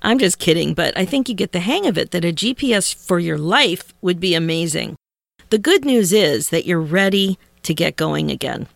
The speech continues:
You sense it, and I know you do,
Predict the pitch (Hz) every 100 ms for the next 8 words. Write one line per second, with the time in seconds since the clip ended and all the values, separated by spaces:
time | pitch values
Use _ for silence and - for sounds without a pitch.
0 | _ _ _ _ _ _ _ - 185 233
1 | - 240 185 - 165 - _ _ _ _
2 | _ - 175 196 233 269 269 320 277 185
3 | 160 107 139 220